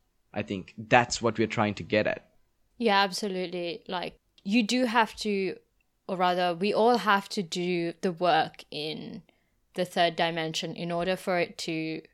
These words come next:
Speaker 2: come to fruition. Like, we can't just sit around and be like, "Okay, now I've put out the intention and the appropriate emotions, it'll just come to me." Like, nah, you gotta,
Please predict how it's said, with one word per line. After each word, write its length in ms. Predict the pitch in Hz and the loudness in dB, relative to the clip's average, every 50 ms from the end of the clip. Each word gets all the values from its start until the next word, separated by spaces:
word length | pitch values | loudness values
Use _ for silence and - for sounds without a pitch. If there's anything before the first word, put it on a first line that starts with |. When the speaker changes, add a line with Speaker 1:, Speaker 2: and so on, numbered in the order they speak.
| _ _ _ _ _ _ _ | _ _ _ _ _ _ _
Speaker 2:
come 280 | - 202 190 175 175 180 | 0 0 0 2 0 -2
to 200 | - - 175 170 | -4 -4 -4 -4
fruition. 720 | - - 175 170 160 165 160 - 165 156 151 147 147 - | -4 -4 -2 0 0 0 -2 -2 -4 -6 -8 -10 -12 -10
Like, 200 | - - - - - | -12 -12 -12 -12 -10
we 200 | 175 180 180 170 | -8 -8 -8 -8
can't 360 | - - 185 170 160 160 - - | -8 -6 -4 -4 -4 -4 -6 -10
just 240 | - 190 170 - | -12 -12 -10 -8
sit 160 | - 185 170 170 | -6 -6 -4 -4
around 320 | 160 160 156 160 160 160 | -4 -2 -4 -4 -4 -6
and 120 | 156 156 | -8 -8
be 100 | 170 170 | -8 -6
like, 240 | 151 156 151 - - - | -6 -6 -6 -6 -6 -4
"Okay, 300 | 175 170 165 - 156 160 | -4 -4 -2 -2 -4 -4
now 220 | 160 156 156 160 | -2 -2 -2 -2
I've 180 | 156 160 165 - | -4 -4 -6 -6
put 160 | - 165 160 | -6 -4 0
out 200 | 160 156 151 - | 0 -2 -2 -4
the 100 | - 151 | -8 -10
intention 640 | 156 156 156 - - 160 156 156 - 170 160 160 156 | -10 -10 -10 -8 -8 -8 -8 -8 -8 -8 -8 -8 -8
and 180 | 156 160 160 | -10 -10 -10
the 220 | 160 165 165 160 160 - - - - - - | -6 -6 -6 -6 -8 -10 -18 -18 -16 -8 -8
appropriate 520 | 190 - - 190 175 170 - 170 165 160 | -8 -2 0 0 0 0 0 -2 0 0
emotions, 600 | 165 170 165 165 165 - - 160 160 160 160 - | -2 -2 -2 -2 -2 -2 -2 -4 -4 -6 -4 -4
it'll 220 | 165 165 165 170 | -4 -2 -2 -2
just 240 | 160 - 175 165 - | -4 -6 -8 -10 -10
come 260 | - - 175 165 175 175 | -8 -6 -6 -6 -6 -6
to 120 | - 160 | -8 -8
me." 240 | 156 160 151 147 - | -8 -8 -10 -10 -10
Like, 220 | - - - - - | -10 -12 -12 -10 -8
nah, 240 | 175 165 156 156 156 | -6 -4 -4 -4 -6
you 160 | 160 160 160 | -8 -10 -6
gotta, 500 | - 170 160 165 156 147 135 143 170 | -6 -4 -4 -4 -4 -6 -6 -8 -12